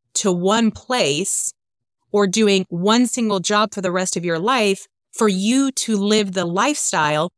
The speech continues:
that you want. But before we can ever really even talk about the lifestyle we want, we have to know what we have to get past to get there. And the gatekeeper of financial freedom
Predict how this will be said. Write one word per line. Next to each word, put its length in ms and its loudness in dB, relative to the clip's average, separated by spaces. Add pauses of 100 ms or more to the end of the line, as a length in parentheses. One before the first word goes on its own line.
(140)
that 220 -2
you 180 -4
want. 480 -4 (540)
But 80 2
before 380 2
we 80 -2
can 180 -2
ever 240 0
really 240 0
even 180 0
talk 280 -4
about 260 -2
the 140 0
lifestyle 960 -2
we 140 -4
want, 680 -2 (480)
we 200 4
have 340 -2
to 160 0
know 540 2 (680)
what 160 2
we 140 4
have 180 0
to 120 -2
get 220 -2
past 480 -2 (100)
to 100 -4
get 200 -4
there. 280 -8 (360)
And 120 4
the 100 4
gatekeeper 800 -2
of 220 0
financial 520 0
freedom 560 0